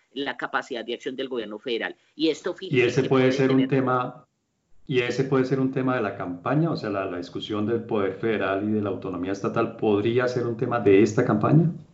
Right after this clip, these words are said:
Speaker 1: Yo, yo no creo que alcance a llegar a la plataforma en términos de la discusión de los temas, pero sí creo que va a afectar las preferencias, eh, del electorado frente a la,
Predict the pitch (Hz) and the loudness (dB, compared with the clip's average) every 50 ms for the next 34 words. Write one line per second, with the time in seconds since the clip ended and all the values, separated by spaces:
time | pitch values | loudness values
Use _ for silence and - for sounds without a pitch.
0 | _ - 160 160 - 180 - - - 190 185 185 208 220 - - 233 233 233 233 | _ -14 -10 0 0 0 0 2 0 0 2 2 0 0 2 2 2 2 2 0
1 | - 214 156 139 - - - 196 185 196 208 202 - - 233 226 220 208 196 147 | -4 -4 -4 -4 -8 -6 -2 -2 0 0 -2 -8 -8 -6 -6 -6 -4 -4 -4 -4
2 | 139 127 139 - 190 202 196 - 147 131 - - - - - - 175 180 185 185 | -2 -4 -2 -2 -2 -4 -4 -4 -4 -4 -4 -4 -8 -8 -6 -4 -4 -4 -4 -4
3 | 175 185 190 190 190 196 175 180 185 185 180 170 180 160 139 139 139 123 - - | -6 -8 -10 -8 -6 -6 -6 -6 -6 -8 -8 -8 -8 -6 -6 -6 -8 -8 -12 -14
4 | 120 120 - 143 131 135 165 175 170 156 - - 147 147 190 202 - - 165 135 | -14 -10 -8 -8 -6 -4 -4 -4 -4 -6 -4 -6 -6 -6 -6 -10 -2 -2 -2 -2
5 | 123 - - 170 165 - 185 170 165 - 170 135 120 - - 143 - - 156 135 | -2 -4 -6 -8 -6 -4 -4 -6 -4 -2 -2 -2 -2 -2 -4 -8 -6 0 0 0
6 | 127 - _ _ _ _ - 139 147 - - 170 156 143 - 110 123 127 113 107 | 0 0 _ _ _ _ -10 -8 -8 -8 -8 -10 -10 -8 -8 -8 -8 -8 -8 -8
7 | - 143 143 131 135 - _ _ _ _ _ - 120 135 123 120 123 120 117 113 | -8 -6 -6 -6 -6 -8 _ _ _ _ _ -10 -8 -6 -4 -4 -4 -4 -4 -6
8 | 110 117 123 160 147 135 135 135 131 123 - - 123 120 113 107 107 107 110 113 | -8 -4 -2 -2 0 0 0 -4 -4 -6 -6 -6 -6 -4 -4 -2 -4 -4 -4 -6
9 | 113 - - 151 143 135 123 - - 123 120 113 110 107 104 101 98 98 95 | -8 -8 -8 -8 -6 -6 -8 -10 -8 -6 -4 -4 -2 -4 -4 -4 -6 -10 -12